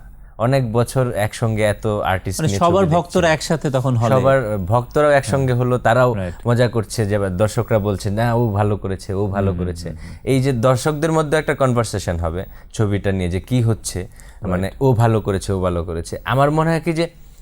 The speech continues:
Speaker 1: অনেক আর্টিস্টরা এই চিন্তাতেই শেষ যে, "না, আমাকে যদি একটু খারাপ বলে।" মানে,
Speaker 2: আচ্ছা, আচ্ছা,
Speaker 1: মানে
Speaker 2: আচ্ছা।
Speaker 1: এটা কি বলে?
Speaker 2: আত্মবিশ্বাসের অভাব।
Speaker 1: আত্মবিশ্বাসের অভাবও হতে পারে। এইসব কারণ
Speaker 2: আচ্ছা।
Speaker 1: মিলিয়ে হয়তো হচ্ছে না আর কি।
Speaker 2: নাকি মানে নির্মাতাদের অভাব আছে যে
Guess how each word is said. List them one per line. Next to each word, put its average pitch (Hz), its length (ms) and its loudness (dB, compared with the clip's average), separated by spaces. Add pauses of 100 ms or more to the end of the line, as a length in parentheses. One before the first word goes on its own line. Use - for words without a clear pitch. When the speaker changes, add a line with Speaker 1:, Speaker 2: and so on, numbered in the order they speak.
(100)
Speaker 1:
অনেক 127 340 2
আর্টিস্টরা 127 540 0
এই 123 300 0
চিন্তাতেই 113 800 -2
শেষ - 400 -6
যে, 98 180 -4
"না, 95 180 -4
আমাকে 98 320 -6
যদি 92 320 -8
একটু 90 180 -8
খারাপ 95 240 -4
বলে।" 80 260 -8 (400)
মানে, 113 120 -2
Speaker 2:
আচ্ছা, 151 160 -4
আচ্ছা, 92 200 -8
Speaker 1:
মানে 120 180 -2
Speaker 2:
আচ্ছা। 110 140 -4
Speaker 1:
এটা 110 160 -4
কি 117 160 -2
বলে? 85 520 -4 (680)
Speaker 2:
আত্মবিশ্বাসের 127 680 -2
অভাব। 107 100 0
Speaker 1:
আত্মবিশ্বাসের 135 760 0
অভাবও 98 440 0
হতে 87 300 -4
পারে। 78 220 -6
এইসব 104 380 -4 (100)
কারণ 120 180 0
Speaker 2:
আচ্ছা। 120 120 0
Speaker 1:
মিলিয়ে 107 300 -2
হয়তো 82 240 -6
হচ্ছে 80 360 -10
না 78 80 -16
আর - 60 -16
কি। - 160 -20 (180)
Speaker 2:
নাকি 156 500 0
মানে 104 200 -4
নির্মাতাদের 156 640 0
অভাব 113 320 2
আছে 98 260 -6
যে 92 380 -6